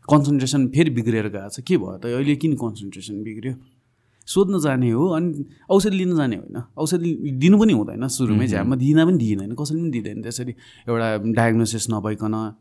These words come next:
Speaker 1: त्यो एउटा इस्युले कति इम्प्याक्ट पार्यो, त्यो सबै एनालाइसिस नगरिकन झ्यापझ्याप औषधि दिएर पठाउनु नै रङै हो। यदि कसैले गर्नुहुन्छ भने त गर्नुहुन्न, म्याक्सिममले गर्नु हुँदैन। त्यो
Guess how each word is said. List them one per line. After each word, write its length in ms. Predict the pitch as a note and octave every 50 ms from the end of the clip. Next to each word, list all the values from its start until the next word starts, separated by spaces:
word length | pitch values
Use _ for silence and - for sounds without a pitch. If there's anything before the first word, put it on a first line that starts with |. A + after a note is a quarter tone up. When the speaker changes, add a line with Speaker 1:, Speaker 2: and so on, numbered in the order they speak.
| - - -
Speaker 1:
त्यो 160 | C3+ C#3 C3+
एउटा 180 | B2 B2 B2 A#2+
इस्युले 680 | A2+ A2 - - B2 A#2 A#2 A#2 A2+ A2 A#2 A2+ A2 G#2+
कति 180 | A2+ A2+ A#2+ A#2
इम्प्याक्ट 380 | A2 G#2 - G#2+ A2+ A2 - -
पार्यो, 200 | A2 A2 A2+ A2
त्यो 180 | - A#2+ A#2
सबै 360 | G#2+ - A#2+ A2 - - C3
एनालाइसिस 480 | B2 A2+ G#2+ A2+ A2 A2 A2 A#2+ A#2 A#2+
नगरिकन 440 | A#2 A2+ A#2 A2+ A2+ A#2 A#2+ A#2+ A#2+ - - - - -
झ्यापझ्याप 300 | - G2 F2+ G2 A#2+ A2+
औषधि 320 | B2+ B2+ B2 A2+ A#2 A#2 A2+
दिएर 160 | A2+ A2+ G#2+
पठाउनु 400 | G#2+ - A#2 G#2 A2 A2+ A#2 A2 - _ _ _ _ -
नै 120 | C#3 E3
रङै 420 | D#3+ A#2+ B2 B2 B2+ B2+ B2+ C3 B2
हो। 120 | G#2 G2
यदि 160 | G2 G2+ G2+
कसैले 300 | G#2 A2+ A#2 A2 G#2+ A2
गर्नुहुन्छ 420 | G2+ G#2+ G#2+ G#2 G2+ G2 F2+ F2 G2+
भने 100 | F#2+ G#2
त 20 |
गर्नुहुन्न, 540 | B2 C3 D3 D#3 D3+ A2+ F2 - - - A#2 - -
म्याक्सिममले 460 | A#2 A#2 - - C3 B2+ C3 C3 C3
गर्नु 300 | G#2+ G#2 F2 - - -
हुँदैन। 320 | - - D2+ F2 G#2 G#2 G#2 - _ _ _ _ _ -
त्यो 200 | A#2+ G#2+ G2+